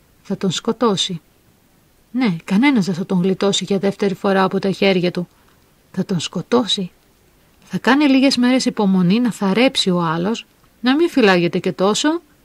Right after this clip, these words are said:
και θα τον σκοτώσει. Πήρε το περίστροφό του. Το επιθεώρησε. Το κρύψε καλά μέσα στη ζώνη του. Βγήκε στην αγορά. Έμαθε πως ο αδερφός πήγε στο χωράφι.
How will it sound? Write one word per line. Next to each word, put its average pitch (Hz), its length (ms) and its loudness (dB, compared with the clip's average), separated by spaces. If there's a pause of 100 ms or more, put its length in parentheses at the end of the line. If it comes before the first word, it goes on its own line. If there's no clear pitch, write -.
(180)
και - 140 -8
θα - 160 -6
τον 175 160 -2
σκοτώσει. 180 760 -6 (2000)
Πήρε 233 240 2
το 254 120 0
περίστροφό 196 720 0
του. 170 180 -10 (760)
Το - 80 -4
επιθεώρησε. 190 840 -2 (880)
Το 269 140 0
κρύψε 294 340 0
καλά 208 280 0
μέσα 240 220 -2
στη 214 180 -4
ζώνη 185 340 0
του. 170 220 -10 (880)
Βγήκε 208 340 2
στην 185 220 2
αγορά. 185 480 0 (920)
Έμαθε 285 480 2
πως 214 200 0
ο 220 60 2
αδερφός 190 440 0
πήγε 233 220 0
στο 220 160 -4
χωράφι. 202 540 0